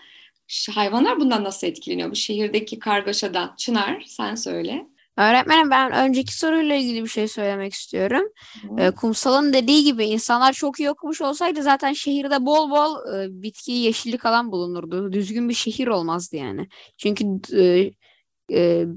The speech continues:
Speaker 2: fabrika bacalarının hava kirliliğinin, egzozların ne kadar zarar vereceğini bilirlerdi.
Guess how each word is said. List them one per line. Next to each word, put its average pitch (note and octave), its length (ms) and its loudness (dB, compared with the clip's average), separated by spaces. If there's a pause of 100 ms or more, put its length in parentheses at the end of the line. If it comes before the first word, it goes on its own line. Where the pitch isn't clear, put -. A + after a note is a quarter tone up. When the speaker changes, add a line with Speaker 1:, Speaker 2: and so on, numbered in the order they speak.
Speaker 2:
fabrika G#3+ 460 2
bacalarının G#3 760 0
hava G#3 300 -2
kirliliğinin, G3+ 680 -4
egzozların G3 600 -4
ne A3 80 -4
kadar G#3+ 220 0
zarar G#3+ 340 2
vereceğini G3 480 -2
bilirlerdi. A3+ 580 -2